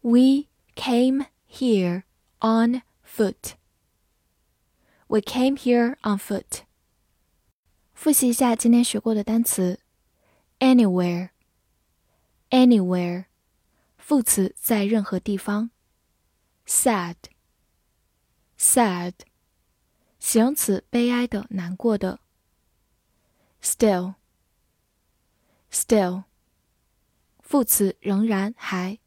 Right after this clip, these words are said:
形容词，静止的。Seed。Seed。名词，种子；动词，播种。Foot。Foot。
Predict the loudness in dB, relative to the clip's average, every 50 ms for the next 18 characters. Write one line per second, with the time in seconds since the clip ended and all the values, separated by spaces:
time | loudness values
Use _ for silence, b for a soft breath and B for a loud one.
0 | _ _ _ _ _ _ -8 -4 -2 0 0 0 0 -2 -4 -2 -2 -4 -4 _
1 | -4 -2 -2 -2 -2 -4 -6 -8 -10 -10 -12 -12 -14 -16 _ _ _ _ _ _
2 | _ _ _ _ _ _ _ _ _ _ _ _ _ _ _ _ _ _ _ _
3 | -2 0 0 2 2 2 0 0 -2 -4 -6 -10 -14 -18 _ _ _ _ _ _
4 | _ _ _ _ _ _ _ _ _ _ _ _ _ _ _ _ _ _ _ _
5 | _ _ _ -6 -2 0 2 2 2 2 0 0 -2 -4 -6 -6 -10 -14 -20 _
6 | _ _ _ _ _ _ _ _ _ _ _ _ _ _ _ _ _ _ _ _
7 | 0 2 2 4 2 2 0 0 0 0 -2 -4 -4 -4 -4 -4 -6 -6 -6 -6
8 | -6 -8 _ _ _ -4 -4 -2 -2 -4 -4 -4 -4 -4 -4 -6 _ -2 -2 -2
9 | -2 -2 -4 -6 -6 -8 -14 _ _ _ _ _ _ _ _ _ _ _ _ _
10 | _ _ _ _ _ _ _ _ _ _ _ _ _ _ -14 -6 -2 -2 -2 -2
11 | _ -14 -16 -16 _ _ _ _ _ _ _ _ _ _ _ _ _ _ _ _
12 | _ _ _ _ _ _ _ _ _ _ _ _ _ _ _ _ -20 -6 -2 -2
13 | -2 -2 _ -8 -14 -14